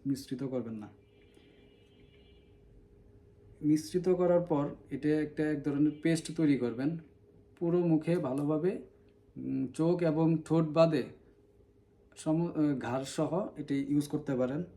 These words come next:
পনেরো থেকে বিশ মিনিট রেখে দিবেন। এরপর হালকা ম্যাসেজের মাধ্যমে ঠান্ডা পানি দিয়ে ধুয়ে ফেলবেন। যারা সকালে ব্যবহার করবেন তারা অবশ্যই বাইরে বের হবার আগে সানস্ক্রিন ব্যবহার করবেন। এখন বলি,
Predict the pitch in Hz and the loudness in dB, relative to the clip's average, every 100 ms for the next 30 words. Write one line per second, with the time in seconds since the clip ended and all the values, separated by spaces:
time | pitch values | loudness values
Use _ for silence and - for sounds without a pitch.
0 | - - - - 185 185 180 180 160 165 | -20 -20 -20 -8 -2 2 2 0 0 2
1 | 170 175 165 143 151 143 139 147 165 202 | 2 2 2 2 0 -2 0 0 0 -4
2 | - - _ _ - 143 143 165 - - | -8 -20 _ _ -6 -4 -2 -2 -2 -8
3 | - _ - - _ - - _ _ _ | -20 _ -20 -20 _ -20 -20 _ _ _
4 | _ - _ _ 135 143 143 170 208 - | _ -20 _ _ -10 -8 -2 -2 -2 -4
5 | 143 147 170 175 175 156 143 151 165 - | -2 0 2 2 4 2 4 4 4 0
6 | - - _ 156 160 151 151 160 165 196 | -14 -20 _ 0 2 2 0 0 0 0
7 | 131 131 123 107 104 101 - _ _ _ | 0 0 -2 -6 -8 -10 -16 _ _ _
8 | - - 131 131 - - - 175 170 160 | -20 -14 -8 -6 -6 -6 -2 0 2 2
9 | 143 143 151 151 165 156 131 131 131 131 | 0 -2 -2 -2 -2 -2 0 0 -2 -6
10 | - 196 208 - _ 117 127 135 151 120 | -4 -6 -6 -16 _ -2 0 0 0 0
11 | 131 131 143 147 147 202 - - 139 135 | 0 -2 -4 -6 -6 -8 -10 -8 -8 -8
12 | 139 131 120 113 110 110 107 101 - - | -6 -4 -4 -6 -10 -12 -12 -14 -20 -20
13 | - - - - - - - - 147 170 | -20 -20 -20 -20 -20 -20 -18 -12 -2 0
14 | 170 156 147 | 4 6 4